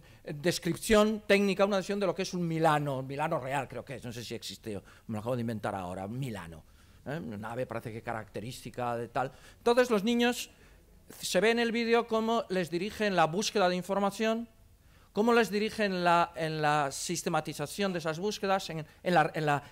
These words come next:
en la recogida de la información relevante y sobre todo les dirige en la organización, a partir de la información que ellos han cogido, les dirige en la organización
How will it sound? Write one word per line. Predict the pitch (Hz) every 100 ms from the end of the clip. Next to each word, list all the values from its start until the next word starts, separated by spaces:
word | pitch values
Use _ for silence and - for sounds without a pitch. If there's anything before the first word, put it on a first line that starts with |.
| -
en | 151
la |
recogida | 151 147 156 214 220 151 107 - -
de | -
la | 143
información | 151 156 151 147 170 165
relevante | 151 151 185 202 202 214 - - - -
y | 269
sobre | 285 269 247
todo | 254 262
les | 226 202
dirige | 202 214 240 226 -
en | 214 214
la | 220 220 -
organización, | 220 214 208 185 165 156 - 208 214 - - - -
a | 147
partir | 160 151 220 214
de | 196 208 - - - - -
la | 170
información | 165 160 165 190 208
que | 185
ellos | 165
han | 208
cogido, | 208 185 202 208 208 - -
les | - 170 151
dirige | 165 202 214 208 202
en | 196
la | 196 202 - - _
organización | 165 170 160 160 - 151 - 202 196 202